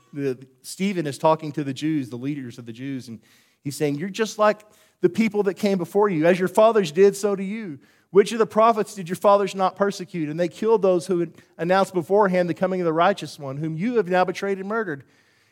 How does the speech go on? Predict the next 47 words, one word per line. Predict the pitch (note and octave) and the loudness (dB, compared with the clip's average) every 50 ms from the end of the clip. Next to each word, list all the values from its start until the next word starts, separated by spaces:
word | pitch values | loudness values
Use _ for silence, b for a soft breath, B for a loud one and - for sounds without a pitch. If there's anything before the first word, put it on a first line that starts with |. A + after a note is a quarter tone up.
| b b | b b
He | G#3 G3 | -4 0
says, | - A3+ G#3 F3+ | 2 2 2 2
"Look | G#3+ C4 C4 C4+ | 2 -4 -4 -4
through | C4 C4+ B3+ B3+ | -8 -8 -4 0
your | B3+ A#3+ | 4 4
own | B3 A#3+ A#3 G#3+ | 4 4 2 0
history. | G3 C4+ C4 C4 - - A3+ G#3+ G3 D#3 A#2+ A2+ A2 _ _ _ _ _ _ _ _ - - | 0 0 -2 -2 -6 -12 -10 -6 -6 -6 -6 -8 -10 _ _ _ _ _ _ _ _ -10 -8
You've | F#3+ A#3+ A3 | -6 -6 -6
seen | - - - C4+ C4 B3+ | -6 -6 -4 -2 0 2
how | A3+ A3+ G#3+ | 4 4 6
they've | G#3 G#3+ G#3 G3 D#3+ | 6 4 4 4 4
murdered | F3+ F#3+ G#3+ A#3 A#3 A#3 F#3 | 2 2 4 4 2 0 -2
the | G3 | -2
prophets, | E3+ - - A3 A#3 A#3 - F3 D#3+ - | -4 0 2 4 4 4 2 0 -6 -6
the | - F3 | -10 -10
prophets | - - A#3+ B3+ B3 B3 A3 - - | -2 2 4 4 4 2 0 -4 -6
who | F#3+ | -10
prophesied | - - - A3 B3 B3+ A#3+ A#3 G#3+ - A#3 G#3+ G#3 F3 | -8 -2 2 4 4 4 2 0 -6 -2 0 0 0 0
the | F3+ | 0
coming | - G3+ F#3 F#3 F3+ E3+ | 0 0 0 0 0 -4
of | D#3+ | -4
the | D3+ D3 | -4 -4
Messiah. | C#3+ C#3 - - E3 F3 G3 G#3 G#3+ G3+ B B B B | -8 -8 -4 0 2 2 2 2 0 -2 B B B B
You | E3+ F#3 | -8 -8
saw | F3 - - A3 A#3 B3+ B3 | -6 -4 0 4 4 4 6
what | A#3 A3 - | 4 2 0
they | G3 F3 D#3+ | 0 0 2
did | D3+ G3+ A3+ G3+ | 2 2 0 0
to | - F3 | -2 -4
them, | D3+ D3+ D3+ E3 F3+ - b b b b b | -4 -2 -4 -4 -4 -6 b b b b b
and | b F3 F#3+ | b 2 4
then | G#3+ A#3+ | 4 2
you | C#4 C4+ | 2 0
saw | A3 - C4 B3 A3 G#3 | -2 2 4 4 4 4
the | G3+ | 4
Messiah | G3 F#3+ F3+ - - A3+ A#3+ B3 A3+ | 2 0 -2 -2 0 0 2 2 2
come, | - - G#3 G#3+ A3 G#3 | 2 2 2 2 4 2
and | G3+ G3 | 2 2
then | G3 G3+ | 2 2
you | A3+ C#4 C4+ | 0 -2 -4
killed | - - B3 A#3 A#3+ B3 | -4 -2 0 0 0 0
him. | A#3+ B3+ C#4+ C4+ A#3 | -2 -4 -4 -2 -4
You | F#3+ G3 | -4 -4
didn't | G3+ A3 A3+ A3 A3+ | -4 -6 -6 -6 -6
learn | A#3 A#3 B3 | -6 -6 -4
those | B3 A#3+ G#3+ G3+ | -6 -6 -8 -6
lessons. | A3 B3 B3+ B3 - - G3 D#3+ A2+ G#2 - - _ | -4 -4 -4 -4 -6 -10 -10 -10 -10 -12 -16 -20 _